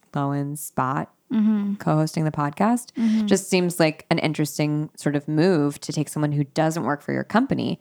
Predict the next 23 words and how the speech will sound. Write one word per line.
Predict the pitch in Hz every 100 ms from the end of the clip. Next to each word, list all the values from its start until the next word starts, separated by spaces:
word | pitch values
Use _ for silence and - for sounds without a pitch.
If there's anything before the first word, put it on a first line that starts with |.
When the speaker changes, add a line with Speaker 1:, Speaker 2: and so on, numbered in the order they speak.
| -
Speaker 2:
Mm-hmm. | 214 208 202
Speaker 1:
and | 170
ask | 156 165 -
them | 160 151
to | - 156 151 147 147 _ _ -
take | 175
a | 156
giant | 151 - 165 165 160 160 -
stake | - - 156 151 147 -
in | 170 151 151 147 _ -
what | 165 156
you | 147
do, | 202 160
which | 156 165
is | 185
media, | 220 151 120 175 - - - -
and | 165 160
get | 160
this | 160 151
whole | - 175
platform | - 175 - 156 156
for | 151
themselves. | - 156 147 - - - -